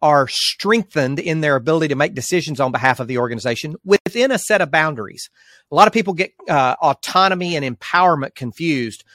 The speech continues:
Autonomy is making decisions independent of anyone else or independent of outside influence or a set of boundaries, where empowerment is,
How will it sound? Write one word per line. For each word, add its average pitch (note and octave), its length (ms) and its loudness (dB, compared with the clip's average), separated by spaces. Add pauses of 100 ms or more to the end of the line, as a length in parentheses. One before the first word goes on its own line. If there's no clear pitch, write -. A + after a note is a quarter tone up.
(120)
Autonomy D#3+ 760 0
is C#3 240 -2 (300)
making E3+ 440 2
decisions C#3+ 680 -2 (120)
independent F3 640 -2
of C#3 160 -2
anyone C3 340 0
else B2+ 300 0
or C3 140 -6
independent D#3+ 720 -6 (240)
of C#3 120 2
outside C#3 380 2
influence B2+ 500 -4
or A#2+ 100 -2
a A#2+ 40 -8
set C3 180 -4
of G#2+ 80 -10
boundaries, A2+ 480 -6 (260)
where D3+ 180 6
empowerment C#3 760 2
is, C3+ 240 -10